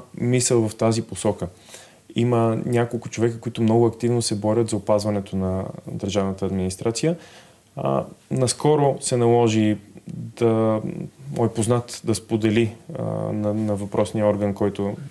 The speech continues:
се, се грижи за сигурността, за някакъв пропуск в сигурността на една от системите в държавната администрация. А, твърде бавно се случва реакцията от тяхна страна, не защото няма желание,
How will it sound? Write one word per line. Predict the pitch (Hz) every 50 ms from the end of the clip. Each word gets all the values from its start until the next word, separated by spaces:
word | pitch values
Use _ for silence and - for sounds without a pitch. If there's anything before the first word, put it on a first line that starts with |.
| - - - - -
се, | - - - 110 104 101 104 104 101 - 156 151
се | - - 107
грижи | 98 104 107 101 101
за | 101
сигурността, | 98 - - 98 98 98 98 95 95 - - 135
за | 131 135 139 143 139 135 139 - -
някакъв | 143 135 127 127 - - 123 -
пропуск | - 139 143 - - 113 - - - - -
в | 113 110 110
сигурността | - - 120 107 107 110 107 104 - - 127
на | 123 113
една | 110 110 110 107 101
от | 95 - - - - - - - - - - - - - - - - - _ _ _ -
системите | - - - - - - 98 92 90 85 - 98
в | 90
държавната | 87 95 90 101 95 95 95 92 -
администрация. | 98 87 95 92 95 92 - - - 98 - - - 165 190 - - - - - - - - - - _ _ -
А, | - 127 127 127 127 127 135 - - _ _ _ _ _ _ _ -
твърде | - 147 143 139 131
бавно | 117 131 127 131 135 131
се | - - 120
случва | - - 127 123 - - 120 120 120 117 113 113 - - -
реакцията | 110 107 107 107 - - 101 - - 110
от | 107 - -
тяхна | 113 107 101 113 104
страна, | - - 110 113 113 120
не | 120 117 120 120
защото | 123 123 120 - 127 123 - 117
няма | 113 113 113 110 110
желание, | 101 101 101 101 104 110 123 147 156 -